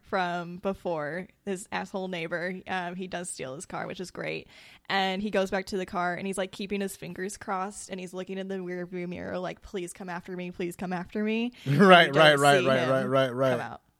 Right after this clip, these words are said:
Speaker 1: It was great. Um, and I really love that we get a car chase scene. It's not very long, but, you know, with action movies, I think you can,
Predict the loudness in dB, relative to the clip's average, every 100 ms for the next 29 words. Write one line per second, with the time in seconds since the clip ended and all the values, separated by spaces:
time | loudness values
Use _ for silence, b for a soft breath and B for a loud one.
0 | _ -12 -10 -10 -10 -10 -14 -12 -8 -6
1 | -6 -8 -10 -12 _ -2 0 4 4 4
2 | 2 0 0 0 -2 -4 -6 -4 -2 -4
3 | -4 -6 -6 -6 -4 -2 -2 -4 -4 -4
4 | -2 -2 -2 0 -2 -2 -2 -4 -6 -8
5 | -8 -6 -6 -8 -10 -8 -8 -6 -12 -6
6 | -4 -2 -4 -4 -6 -8 -12 -10 -8 -6
7 | -8 -10 -12 -12 -10 -12